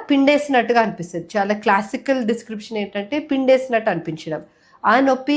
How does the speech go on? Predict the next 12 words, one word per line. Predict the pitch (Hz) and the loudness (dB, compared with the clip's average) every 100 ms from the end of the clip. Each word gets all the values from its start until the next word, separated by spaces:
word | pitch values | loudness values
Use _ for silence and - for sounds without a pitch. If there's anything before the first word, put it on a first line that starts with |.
| 262 | 0
నడిచినప్పుడు | 202 208 214 294 277 277 254 | 0 0 2 2 2 0 0
పెరగడము, | 233 202 202 202 180 175 - _ _ - | 0 0 2 0 0 -6 -10 _ _ -6
కూర్చున్నప్పుడు | 247 - 269 262 262 | -4 -2 0 0 0
తగ్గడం, | 247 202 185 196 160 - _ _ _ | -2 -2 0 -2 -2 -8 _ _ _
చెమటలు | - 226 240 277 240 | 2 4 4 4 4
రావడము | 202 196 190 175 160 - - | 2 0 0 -4 -8 -12 -8
లేదా | 208 226 | -4 -2
ఆయాసం | 208 220 254 254 269 | 2 2 2 0 -2
రావడం, | 214 180 170 170 - | 0 0 0 -4 -6
ఇవన్నీ | 233 226 247 285 | 0 0 0 -4
ఫీచర్స్ | 285 254 277 247 | -4 -6 -2 -2
ఉంటే | 240 233 | -2 -4